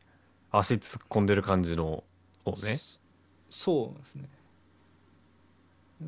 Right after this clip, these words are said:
Speaker 2: だから、えー、他にも調べてて、あれしてたの、まあ、さっきの、そう、ステージの裏方みたいな話もしたん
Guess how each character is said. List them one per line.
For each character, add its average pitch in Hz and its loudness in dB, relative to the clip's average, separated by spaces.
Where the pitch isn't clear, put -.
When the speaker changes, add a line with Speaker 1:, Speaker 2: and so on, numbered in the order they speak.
Speaker 2:
だ 151 -6
か 143 -2
ら、 127 -4
え 120 -10
ー、 - -20
他 175 -2
に 175 -2
も 120 -4
調 220 -4
べ 233 -2
て 170 -12
て、 147 0
あ 170 -14
れ 160 -12
し - -14
て 160 -8
た 135 -6
の、 123 -10
ま 170 -10
あ、 - -8
さ 226 -2
っ - -8
き 220 -4
の、 143 2
そ - -10
う、 - -6
ス 139 -8
テ 196 6
ー 185 2
ジ 185 -6
の 180 0
裏 175 4
方 185 0
み 170 -2
た 156 0
い 123 0
な 120 -6
話 131 -8
も 135 -8
し - -10
た 131 -8
ん 131 -8